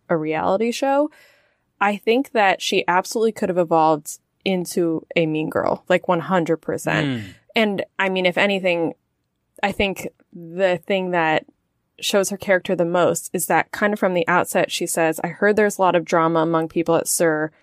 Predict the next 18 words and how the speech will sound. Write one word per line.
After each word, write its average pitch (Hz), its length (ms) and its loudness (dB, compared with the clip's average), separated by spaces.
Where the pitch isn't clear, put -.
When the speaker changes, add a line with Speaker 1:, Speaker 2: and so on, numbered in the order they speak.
Speaker 1:
I'm 175 120 -2
not 165 140 0
interested 196 480 0
in 165 120 -2
that. 160 260 0
I 165 120 2
just 160 200 -6
want 170 140 0
to 165 60 0
collect 165 320 -2
my 156 140 0
paycheck 160 600 -2
and 175 120 -4
kind 170 260 0
of, 165 80 -2
like, 160 260 0
get 170 220 0
by." 208 420 2